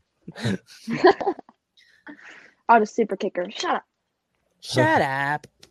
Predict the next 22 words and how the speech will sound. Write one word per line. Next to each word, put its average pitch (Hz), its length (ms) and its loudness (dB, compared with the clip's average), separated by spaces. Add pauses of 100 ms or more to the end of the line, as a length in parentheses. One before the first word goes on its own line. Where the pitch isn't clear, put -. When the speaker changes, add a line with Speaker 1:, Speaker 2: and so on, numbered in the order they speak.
(260)
Speaker 2:
<laughs> - 920 -14
I'll 180 120 4
hold 196 220 2
her 165 100 2
partner's 165 440 0
arms 139 360 0
a-, 131 220 2 (100)
as 143 160 0
you 147 80 -6
jump 139 220 2
on 127 120 2
top 127 220 0
of 120 60 -4
the 113 80 -2
ladder 120 260 0
Speaker 1:
Yeah. 113 80 -6
Speaker 2:
'cause - 160 -10
you 147 80 -2
know 208 140 10
that's 214 140 6
gonna 185 160 4
happen. 147 460 2